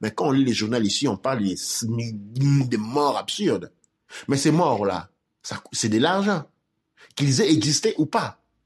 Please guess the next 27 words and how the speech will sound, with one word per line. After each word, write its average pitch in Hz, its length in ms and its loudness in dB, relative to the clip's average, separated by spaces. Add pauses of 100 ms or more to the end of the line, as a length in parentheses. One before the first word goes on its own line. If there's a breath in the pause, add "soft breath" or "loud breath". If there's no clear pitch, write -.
(560 loud breath)
Comme 254 240 2
ils 180 160 2
ont 240 60 6
été 208 300 2
assurés 139 680 0 (200)
et 202 140 4
qu'il 165 300 0
y 170 80 4
a 190 240 -2
une 180 140 2
histoire 147 560 0 (800)
qu'on 139 140 0
peut 175 100 4
vérifier 139 560 2
à - 60 0
travers 135 340 -2
les 120 100 2
médias 120 300 0
qui - 180 -8
dit 147 220 -4
qu'il - 120 0
y - 40 4
a 143 40 2
tel 135 300 0
genre 127 160 2
de 113 80 2
mort, 160 260 0